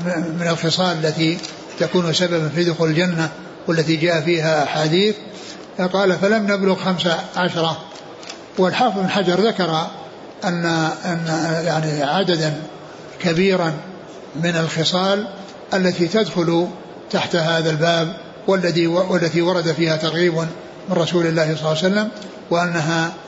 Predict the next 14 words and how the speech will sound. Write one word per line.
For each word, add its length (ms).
تكون 360
من 140
أسباب 600
دخول 340
الجنة. 680
الحاصل 500
أن 200
هذا 260
الحديث 380
أورد 320
من 200
أجل 300
ذكر 240
المنيحة، 520